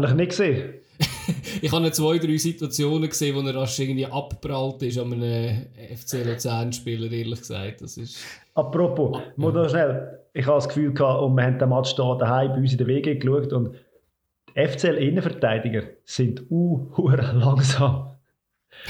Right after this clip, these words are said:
Speaker 1: Es hat zwei, drei, zwei, drei Situationen gegeben, wo der, der Basel-Stürmer hinter ihnen gestartet ist und vor, einen Meter vor, zwei Meter vor ihnen am Ball war. Hat mir erstaunt, hat mir erstaunt, weil mit falschem Stellungsspiel und so hat man es nicht können erklären, aber sie, sie sind, aber gegen den Cabral haben sie keine Chance gehabt.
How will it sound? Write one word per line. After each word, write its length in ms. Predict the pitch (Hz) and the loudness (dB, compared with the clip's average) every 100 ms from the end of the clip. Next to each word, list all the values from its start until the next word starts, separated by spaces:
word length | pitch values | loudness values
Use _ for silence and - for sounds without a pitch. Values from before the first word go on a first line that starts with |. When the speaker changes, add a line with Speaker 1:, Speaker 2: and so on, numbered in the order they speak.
| - 131 | -10 0
Speaker 1:
Es 60 | |
hat 320 | 160 127 - | 0 0 -4
zwei, 180 | 185 208 | 2 2
drei, 220 | 196 214 | 2 -2
zwei, 180 | 131 202 | 0 2
drei 140 | 202 190 | 2 0
Situationen 540 | 190 190 160 185 180 | 2 2 2 2 2
gegeben, 220 | 170 160 | 4 4
wo 40 | 151 | 2
der, 180 | 135 - | -2 -2
der 100 | 131 | 0
Basel-Stürmer 640 | 147 175 175 131 160 156 143 | 2 2 0 0 0 2 2
hinter 320 | 165 185 180 | 2 2 2
ihnen 180 | 170 156 | 2 0
gestartet 500 | - 151 170 151 156 | 2 2 2 -2 -2
ist 200 | 139 135 | 0 0
und 160 | 139 | 0
vor, 260 | 135 151 165 | 2 2 2
einen 260 | 160 139 | 2 2
Meter 320 | 147 180 175 135 | 2 2 2 0
vor, 200 | 151 160 156 | 2 0 0
zwei 160 | 139 156 | 0 0
Meter 220 | 156 151 | 0 -2
vor 160 | 147 151 | 0 2
ihnen 140 | 143 | 2
am 120 | 131 | 2
Ball 220 | 120 120 135 | 4 2 0
war. 240 | 131 110 - - _ _ 147 | -2 -2 -4 -16 _ _ 0
Hat 100 | - | 2
mir 80 | 165 | 2
erstaunt, 420 | 151 165 160 113 | 2 2 0 2
hat 100 | 135 | 0
mir 100 | 135 139 | 2 0
erstaunt, 320 | 135 143 139 | 2 0 2
weil 100 | 139 | 2
mit 320 | 135 135 - | 4 2 2
falschem 320 | 151 170 170 | 2 2 0
Stellungsspiel 600 | 131 160 180 185 - 170 | 0 0 0 -2 -2 -2
und 100 | 160 165 | -2 0
so 200 | 151 147 | 2 2
hat 80 | 143 | 2
man 60 | |
es 40 | 131 | 2
nicht 160 | 175 | 2
können 320 | 185 147 185 185 | 0 2 2 2
erklären, 440 | 185 170 160 170 | 0 2 2 4
aber 120 | 143 | 2
sie, 120 | 131 131 - - | 0 -2 -6 -6
sie 100 | 127 | -2
sind, 300 | 131 135 - | 0 0 0
aber 120 | 120 | 0
gegen 220 | 151 147 139 | 2 2 0
den 100 | 135 | 2
Cabral 320 | 202 233 117 | 2 2 0
haben 100 | 104 | -2
sie 80 | - | 0
keine 200 | 175 156 | 0 2
Chance 240 | 190 254 | 0 -2
gehabt. 240 | - 131 | -6 -8